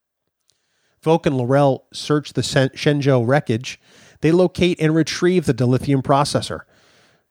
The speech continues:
Voq wonders if L'Rell doubted T'Kuvma for naming Voq leader over her. L'Rell says she never wanted to lead,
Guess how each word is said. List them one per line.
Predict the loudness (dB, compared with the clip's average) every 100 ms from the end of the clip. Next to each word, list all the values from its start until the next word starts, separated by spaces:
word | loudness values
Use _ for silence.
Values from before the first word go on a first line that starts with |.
| _
Voq | -4 -2 -2
wonders | -2 0 0 -2
if | -4 -4
L'Rell | -2 0 -2 -8 _
doubted | 0 0 0 -4
T'Kuvma | -8 -4 -4 -4 -8 -6
for | -6
naming | -2 -2 -2 0
Voq | 2 2
leader | 2 2 2 2
over | -2 -6
her. | -4 -4 -4 _ _ _ _ _ -6
L'Rell | -2 0 0
says | 0 0
she | -2 -6
never | -2 0 0
wanted | 0 0 0 -2
to | -6
lead, | -10 -10 -10 -12